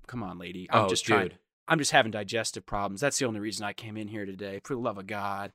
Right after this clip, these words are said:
Speaker 2: Dude, this is also something that I wanted to bring up too. How mean are doctors? Doctors
Speaker 1: Oh,
Speaker 2: are
Speaker 1: they're,
Speaker 2: so
Speaker 1: they're
Speaker 2: fucking
Speaker 1: brutal.
Speaker 2: mean. They're so
Speaker 1: They're
Speaker 2: mean.
Speaker 1: brutal. Yeah,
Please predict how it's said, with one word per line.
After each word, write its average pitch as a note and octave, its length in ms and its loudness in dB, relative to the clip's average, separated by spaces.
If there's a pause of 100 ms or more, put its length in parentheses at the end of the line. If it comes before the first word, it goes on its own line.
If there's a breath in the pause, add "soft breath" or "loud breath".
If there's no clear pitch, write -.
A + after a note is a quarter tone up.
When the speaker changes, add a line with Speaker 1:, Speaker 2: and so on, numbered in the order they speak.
Speaker 2:
Dude, A#2 340 4
this A#2+ 200 -4
is C3+ 100 -4
also A2+ 260 6
something A#2 320 -6
that A2 120 0
I - 40 2
wanted G#2 200 -2
to G2+ 60 -6
bring G#2+ 160 0
up G2+ 120 -6
too. G#2 260 -4 (120)
How D#3+ 100 6
mean G#2+ 300 -4
are A2 80 -6
doctors? F#2+ 560 -4 (560)
Doctors A2+ 260 12
Speaker 1:
Oh, G#3+ 60 12
Speaker 2:
are - 20 12
Speaker 1:
they're, D3+ 140 12
Speaker 2:
so A2+ 200 6
Speaker 1:
they're F#3+ 120 6
Speaker 2:
fucking E3+ 160 4
Speaker 1:
brutal. C4+ 180 4
Speaker 2:
mean. G2 400 -4
They're A2+ 100 -2
so B2+ 280 -2
Speaker 1:
They're E3 80 8
Speaker 2:
mean. C#3 100 0
Speaker 1:
brutal. A#3+ 280 2 (560)
Yeah, A3 220 12